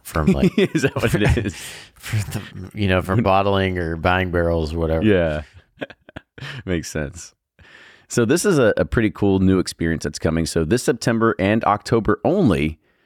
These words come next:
Speaker 2: you can explore Castle and Keys Distillery in a new light through their limited time experience called Walk the Ruins.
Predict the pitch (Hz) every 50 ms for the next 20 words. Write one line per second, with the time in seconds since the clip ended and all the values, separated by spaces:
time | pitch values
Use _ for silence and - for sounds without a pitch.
0 | _ _ _ - 95 92 101 92 - - - 98 101 98 - - 110 95 104 -
1 | - 113 113 107 - - 104 104 95 - 98 - - 101 95 98 98 95 87 98
2 | 90 87 87 87 90 107 123 127 113 98 98 101 - - - 98 90 87 98 95
3 | 85 80 92 95 101 104 110 101 - 107 98 95 95 87 - - - 92 87 87
4 | 87 90 82 - - - - 85 85 87 87 - - - 76 82 87 101 113 -
5 | - - 87 95 98 85 78 92 95 82 71 62 50 - -